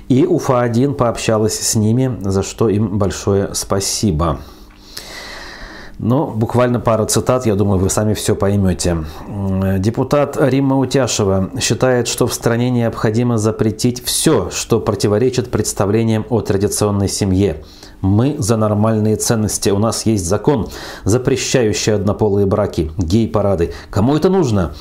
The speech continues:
Это вообще противоречит нашей конституции, нашему устою. Мы в многонациональной России», заявила Утяшева. Причём здесь многонациональность, интересно.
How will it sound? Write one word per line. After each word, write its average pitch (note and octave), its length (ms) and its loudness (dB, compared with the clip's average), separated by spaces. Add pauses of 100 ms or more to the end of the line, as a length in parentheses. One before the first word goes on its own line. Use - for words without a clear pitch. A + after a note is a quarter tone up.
(120)
Это G2 220 0
вообще B2+ 380 2
противоречит C3 640 0
нашей A#2 400 0
конституции, B2 1040 0
нашему G#2 480 2
устою. C3+ 600 0 (340)
Мы C3 320 4
в E2 160 -2
многонациональной A#2+ 920 2
России», G#2+ 640 2 (240)
заявила G2+ 480 2
Утяшева. F#2 580 0 (340)
Причём G2+ 360 -2
здесь F#2+ 240 -2
многонациональность, F2+ 880 -2
интересно. D#2+ 540 -4